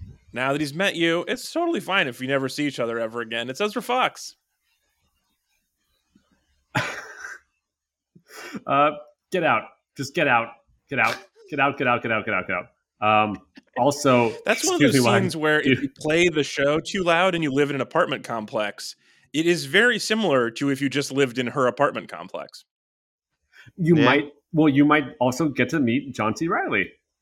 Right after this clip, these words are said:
Speaker 3: Yeah.
Speaker 1: <laughs> I'm, yeah, I was in L A when I was watching this. It was always a chance that I would get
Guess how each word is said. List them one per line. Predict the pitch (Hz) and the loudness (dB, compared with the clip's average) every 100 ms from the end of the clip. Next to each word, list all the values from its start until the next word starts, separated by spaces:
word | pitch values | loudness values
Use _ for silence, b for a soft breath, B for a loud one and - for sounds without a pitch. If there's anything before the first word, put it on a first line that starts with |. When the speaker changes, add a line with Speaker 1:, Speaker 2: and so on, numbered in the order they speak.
| _ _ _ | _ _ _
Speaker 3:
Yeah. | 107 131 196 240 | -8 -4 -2 -4
Speaker 1:
<laughs> | 605 554 539 - 440 _ _ - - - - | -10 -12 -16 -18 -20 _ _ -20 -20 -20 -6
I'm, | 139 175 - | -2 -2 -6
yeah, | - 226 - | 0 0 2
I | 160 | 0
was | 160 | 0
in | 185 | 0
L | 185 | 2
A | 185 | 2
when | 202 | 2
I | 190 | 0
was | 175 | 0
watching | 180 214 - 240 | -2 -2 -4 -4
this. | 247 247 | -2 -2
It | |
was | 160 147 | -2 0
always | 151 147 | 0 -2
a | 151 | -6
chance | - 185 208 | -2 -2 -2
that | - 156 | -2 0
I | 143 | 0
would | 147 | 0
get | 139 143 139 | 0 2 2